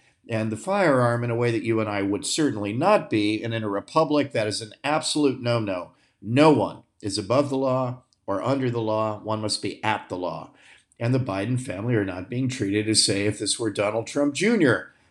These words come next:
who had done these things. You can imagine we'd never hear the end of it.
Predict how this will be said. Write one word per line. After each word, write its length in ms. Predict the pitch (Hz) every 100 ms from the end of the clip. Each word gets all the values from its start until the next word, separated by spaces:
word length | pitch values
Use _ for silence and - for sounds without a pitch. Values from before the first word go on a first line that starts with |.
| _
who 100 | 110
had 100 | 104
done 220 | 104 95
these 240 | 90 90 -
things. 260 | 90 85
You 100 | 98
can 160 | 98 110
imagine 460 | 98 92 90 107 98
we'd 200 | 98 90
never 280 | 85 87
hear 180 | 92 98
the 200 | 110 123
end 220 | 160 175 147
of 100 | 107
it. 240 | 92